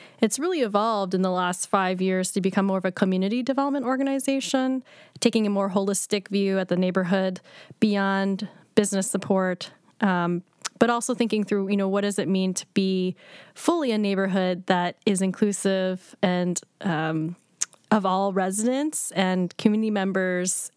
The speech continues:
and businesses alike. So we have different functionalities, like we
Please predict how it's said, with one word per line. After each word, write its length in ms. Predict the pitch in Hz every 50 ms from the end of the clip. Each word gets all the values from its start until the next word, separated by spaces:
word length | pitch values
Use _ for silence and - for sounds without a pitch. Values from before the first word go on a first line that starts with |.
| _
and 500 | 202 180 170 170 165 165 165 165 160 -
businesses 540 | _ 180 180 175 170 180 - - 175 175 175 -
alike. 500 | - 160 151 143 151 135 - - - - _ _ - - - - - - - - - - - - - - - -
So 260 | - - 214 208 202
we 300 | 208 233 254 269 269 269
have 180 | 254 262 247
different 260 | - 262 254 269 262 254
functionalities, 640 | 254 254 240 - 240 233 240 277 262 202 180 165
like 160 | - 165 160 -
we 480 | 180 180 190 185 180 180 180 180 180